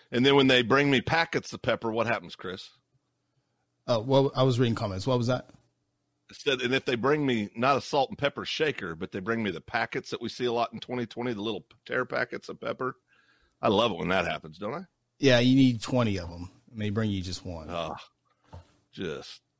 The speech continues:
Speaker 1: throws me in a death spiral.
Speaker 2: Rod wants to know, "Who do you think will win the Christmas cornhole tournament at Mineral Wells?" I didn't know about
Speaker 1: I don't
Speaker 2: that.
Speaker 1: know, Rod, but I think if there was ever a name that needs to be changed on a
Speaker 2: I
Speaker 1: game, that
Speaker 2: know.
Speaker 1: would be it.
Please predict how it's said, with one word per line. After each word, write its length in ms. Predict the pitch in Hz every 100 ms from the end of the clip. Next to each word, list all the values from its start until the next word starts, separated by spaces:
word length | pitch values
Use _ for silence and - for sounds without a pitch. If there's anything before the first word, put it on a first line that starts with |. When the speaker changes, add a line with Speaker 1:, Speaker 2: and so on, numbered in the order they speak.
| _ -
Speaker 1:
throws 300 | 104 101 90
me 80 | 82
in 60 |
a 40 | 73
death 280 | 73 71 -
spiral. 420 | - 55 50 - - _ _ _ _ _ _ _ _ - - - _ _
Speaker 2:
Rod 180 | 113 120
wants 160 | 120 123
to 60 |
know, 40 | 110
"Who 160 | 117 175
do 60 |
you 60 | 180
think 200 | 151 139
will 100 | 123
win 120 | 123
the 80 | 110
Christmas 420 | - 135 - -
cornhole 420 | - 214 139 95
tournament 360 | - 98 98 104
at 180 | 104 110
Mineral 300 | 113 107 101
Wells?" 380 | 143 - 85 -
I 140 | 104
didn't 220 | 107 123 -
know 400 | 117 165 147 107
about 180 | 92 127
Speaker 1:
I 20 |
don't 140 | 147 143
Speaker 2:
that. 60 |
Speaker 1:
know, 140 | 143 135
Rod, 360 | 135 147 156
but 120 | 135 127
I 160 | 123
think 260 | 117 151 139
if 80 | 131
there 140 | 139
was 140 | 120 110
ever 240 | 139 143
a 60 | 117
name 380 | 117 123 139 135
that 100 | 104
needs 180 | 127 120
to 60 |
be 120 | 110 101
changed 480 | - 123 135 123 120
on 100 | 110
a 40 |
Speaker 2:
I 40 |
Speaker 1:
game, 420 | 95 120 127 - 208
that 60 |
Speaker 2:
know. 160 | 254 294
Speaker 1:
would 80 | -
be 140 | 110
it. 280 | 78 -